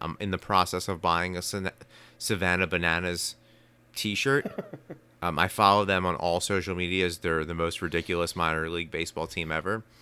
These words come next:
Speaker 1: Season,
Speaker 2: <laughs>
Speaker 1: season two's coming out. We don't know when, but we do know this is Amazon.
Speaker 2: Yeah.
Speaker 1: And they take forever to put out
Speaker 2: Yeah.
Speaker 1: season two's unless it's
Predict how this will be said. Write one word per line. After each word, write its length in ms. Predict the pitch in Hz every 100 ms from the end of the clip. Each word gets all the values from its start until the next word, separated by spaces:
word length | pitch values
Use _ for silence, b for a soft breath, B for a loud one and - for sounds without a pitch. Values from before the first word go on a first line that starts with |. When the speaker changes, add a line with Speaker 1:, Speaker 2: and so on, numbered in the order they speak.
| B B B B B
Speaker 1:
Season, 480 | - - 151 165 165 - 151
Speaker 2:
<laughs> 140 | -
Speaker 1:
season 400 | - 143 143 151
two's 320 | 135 135 131 -
coming 320 | 120 113 104
out. 260 | 98 98
We 120 | 107 87
don't 240 | 98 104
know 180 | 107 107
when, 360 | 98 95 101
but 220 | 90 87 76
we 120 | 92
do 240 | 82 107
know 160 | 113 107
this 220 | 101 101
is 120 | 92
Amazon. 640 | 92 90 92 92 92 90 90
Speaker 2:
Yeah. 220 | 151 110 101 -
Speaker 1:
And 140 | - 82
they 100 | 82
take 380 | - 98 98 -
forever 880 | - 95 - 82 92 101 123 139 - - - -
to 140 | 107
put 200 | - 113
out 180 | 107 101
Speaker 2:
Yeah. 40 | 123
Speaker 1:
season 320 | 113 98 101
two's 440 | - 107 85 80 -
unless 340 | 87 87 85 -
it's 280 | 85 -